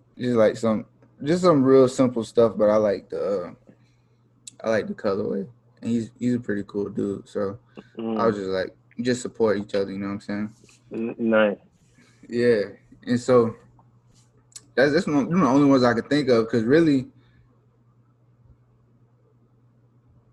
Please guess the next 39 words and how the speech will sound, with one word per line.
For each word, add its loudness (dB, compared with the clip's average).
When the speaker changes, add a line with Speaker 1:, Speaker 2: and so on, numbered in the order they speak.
Speaker 1:
I 0
don't 4
really 0
pay -2
attention -8
to -20
too -10
many -6
other -8
people. -12
<laughs> -20
Speaker 2:
Yeah, 6
yeah, 8
yeah, 4
Speaker 1:
'Cause 6
Speaker 2:
yeah, 8
Speaker 1:
I 6
be, 4
Speaker 2:
yeah, 4
yeah, 0
Speaker 1:
I 2
be 2
Speaker 2:
yeah. 2
Speaker 1:
so 4
busy 2
doing 2
my 2
own 0
thing. -4
Speaker 2:
My, 2
right, 6
right, 6
right. 4
Speaker 1:
So 2
it's 0
like, -2
outside -2
of -4
those -2